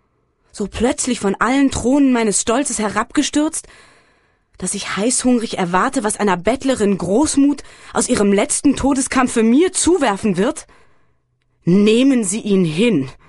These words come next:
Und das spricht sie mit einem Tone, begleitet sie mit einem Blicke. Ha, Emilie, bist du darum über die Grenzen deines Geschlechts weggeschritten?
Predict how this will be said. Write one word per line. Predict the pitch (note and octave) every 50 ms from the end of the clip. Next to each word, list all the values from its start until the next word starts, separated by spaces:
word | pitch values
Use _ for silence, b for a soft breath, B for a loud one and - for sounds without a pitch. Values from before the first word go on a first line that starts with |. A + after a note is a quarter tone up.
| b b b b b b b b b b b b b b b b b
Und | C#3 C3+
das | D#3 D#3 -
spricht | - - - F3 F3 E3 - -
sie | G3
mit | F#3+ F3+ E3+ -
einem | F3+ F3 E3 E3 -
Tone, | - - G3+ G3+ G3 F#3 E3 D3+ D#3 E3 B B B B B B B
begleitet | F#3 F#3 - G#3 G#3 G#3 G#3 G#3 - G#3+ -
sie | - G3+
mit | F#3+ - -
einem | F#3+ F#3+ F3 E3+ D3+
Blicke. | C#3+ F#3 F3+ F#3+ - - G3 F#3 F3+ - - _ _ _ _ _ _ _ _ _ _ _ _ _ _ _ _ _ _ _ _ _ _ _ _ _ - - -
Ha, | G3 C#3+ C3+ - - - _ _ _ _ _ _ _ _ _ _ _ _ _ _ _ -
Emilie, | D3+ F3 F3 F3 F3+ F3+ F#3 F#3 F#3 E3 D3+ C#3 C#3 D#3+ E3 _ _ _ _ _ _ _ _ _ _ _ _ _ _ _ _ _ _ _ _ -
bist | - E3+ - -
du | F#3+ F3+
darum | D#3 F#3+ F3 F3 G3+ G#3+ G#3 A3 A#3+ B3 B3+ B3
über | - G3 F#3
die | F3 G3 F3
Grenzen | - E3 F3+ F#3 G3 - - A#3
deines | G3 F3+ F3 F#3+ G3+ G3 -
Geschlechts | A3 G3 - - F#3+ F#3 - - -
weggeschritten? | F3 E3+ - - G3+ - - - G3 G3 - A3 A#3 C4+ -